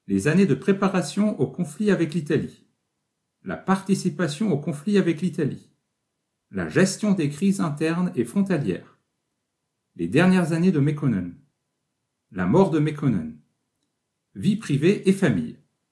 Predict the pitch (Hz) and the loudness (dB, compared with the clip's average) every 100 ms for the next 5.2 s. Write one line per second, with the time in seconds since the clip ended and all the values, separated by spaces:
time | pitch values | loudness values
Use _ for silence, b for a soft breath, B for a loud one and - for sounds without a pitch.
0 | _ _ _ _ _ _ _ _ _ _ | _ _ _ _ _ _ _ _ _ _
1 | _ _ _ _ _ _ _ _ _ _ | _ _ _ _ _ _ _ _ _ _
2 | _ _ _ _ _ _ _ _ - 135 | _ _ _ _ _ _ _ _ -2 0
3 | 143 208 220 - 170 156 190 180 147 131 | 2 2 0 -6 -2 0 0 0 0 0
4 | 135 - 104 123 123 117 113 143 120 92 | -2 -4 -2 -2 0 -2 -2 -2 -2 0
5 | 147 - | -2 -6